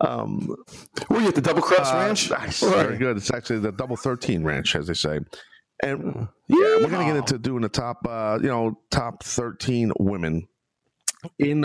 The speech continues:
Speaker 1: wrestling.
Speaker 2: Mm.
Speaker 1: That's not just W W E, folks. That's wrestling in general. So for the most part, again, and I have to say this 'cause we say it all the time, these lists are subjective, meaning that this is just my opinion.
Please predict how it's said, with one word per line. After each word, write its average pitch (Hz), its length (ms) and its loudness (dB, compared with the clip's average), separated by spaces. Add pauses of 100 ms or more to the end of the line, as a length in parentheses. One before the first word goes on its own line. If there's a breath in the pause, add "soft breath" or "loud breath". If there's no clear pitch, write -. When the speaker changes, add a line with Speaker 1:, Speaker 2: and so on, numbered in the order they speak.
Speaker 1:
wrestling. 117 420 2
Speaker 2:
Mm. 98 60 -2
Speaker 1:
That's 110 180 0
not 131 160 -2
just 110 200 -4
W 120 180 -4
W 110 180 2
E, 90 40 2
folks. - 520 -4 (380 loud breath)
That's - 180 -4
wrestling 117 320 0
in 107 80 0
general. 95 500 -2
So 101 300 -2
for 117 140 -4
the 117 40 -2
most 117 240 -2
part, 123 160 0
again, 139 320 0
and 110 200 2
I 117 100 0
have 123 140 -4
to 120 80 -2
say 123 180 0
this 113 140 -4
'cause 101 120 0
we 107 60 2
say 110 320 0
it - 100 -2
all 117 200 -2
the - 60 -6
time, 120 340 -4 (500 loud breath)
these 156 240 0
lists 143 400 2 (880)
are 123 140 0
subjective, 120 600 -4
meaning 120 280 2
that 110 220 0 (140)
this 113 160 -2
is 104 120 0
just 95 160 0
my 120 160 0
opinion. 180 420 -4